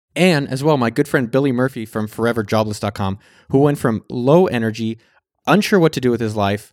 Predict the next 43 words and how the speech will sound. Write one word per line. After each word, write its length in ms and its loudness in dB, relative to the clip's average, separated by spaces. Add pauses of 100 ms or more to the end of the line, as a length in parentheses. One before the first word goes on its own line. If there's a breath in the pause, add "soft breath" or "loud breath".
(120)
among 280 0
other 160 0
things, 380 -6
to 140 -2
a 60 2
complete 680 -4
one 320 0
eighty. 460 -6 (380 soft breath)
Now, 100 0
I 80 2
can't 240 -2
promise 500 0
ayahuasca 500 0
will 120 -2
be 100 0
a 60 2
miracle 300 0
drug 160 0
for 120 -6
you, 340 0 (420)
but 120 4
I 60 2
can 320 0
promise 380 -2
you'll 100 -2
learn 160 -2
some 140 -6
things 200 -4
you 80 -4
can 280 -6
implement 380 -2
in 80 -2
your 200 0
own 220 0
personal 340 -2
development. 560 -4 (680)
Quick 280 0
disclaimer 640 0
from 200 -6
my 300 -2
lawyer, 400 2
Shlomo 540 0
Rabinovitz. 800 -2